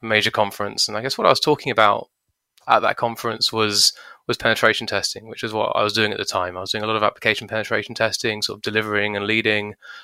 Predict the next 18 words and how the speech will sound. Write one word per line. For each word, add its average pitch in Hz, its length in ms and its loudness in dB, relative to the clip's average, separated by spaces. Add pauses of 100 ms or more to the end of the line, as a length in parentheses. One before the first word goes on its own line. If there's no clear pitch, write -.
(380)
Um, 98 540 4 (720)
so - 140 2
I've 107 80 -8
worked, 120 340 2
uh, 101 200 4
for - 80 -2
that 110 160 4
company 110 320 0
and 107 100 2
other 113 100 2
companies 107 380 -2
since 107 240 -2
then 107 240 4
in 104 240 0
sort 101 180 -2
of 101 80 -6
a - 20 -6
more 98 280 0